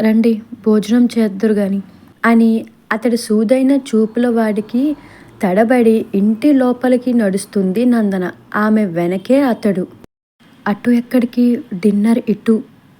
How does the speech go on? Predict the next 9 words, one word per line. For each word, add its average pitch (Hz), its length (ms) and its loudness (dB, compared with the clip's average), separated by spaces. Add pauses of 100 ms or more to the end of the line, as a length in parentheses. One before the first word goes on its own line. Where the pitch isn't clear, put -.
(500)
అని 214 420 0
నందు 196 340 -2
పిలుస్తుంటే, 226 760 -2 (720)
"Just 175 340 -6
ఫైవ్ 190 280 -2
మినిట్స్, 180 380 -4 (520)
ఫ్రెష్ 185 400 -4
అయి 196 100 0
వస్తాను," 175 500 -6